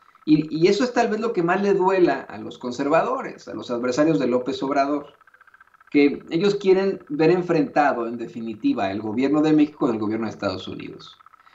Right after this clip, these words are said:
Que, que fuera una situación como lo que ocurrió durante tantas décadas con el gobierno de Cuba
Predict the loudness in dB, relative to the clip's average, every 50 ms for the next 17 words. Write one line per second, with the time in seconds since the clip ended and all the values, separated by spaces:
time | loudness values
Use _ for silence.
0 | _ _ _ 0 2 4 4 4 2 0 4 4 6 6 6 6 4 4 2 0
1 | -2 -2 -4 -4 -6 -4 -6 -6 -4 -4 -4 -4 -4 -4 -2 0 0 -2 -2 -4
2 | -6 -8 -6 -4 0 2 2 4 2 2 0 -2 -4 -8 -4 -2 -4 -2 -2 -4
3 | -6 -8 -8 -10 -8 -4 -4 -4 -2 0 -2 0 0 -2 -4 -6 -12 -12 -10 -8
4 | -8 -6 -4 -2 0 0 0 0 -2 -4 -6 -6 -4 2 2 4 4 4 0 -2
5 | -4 -12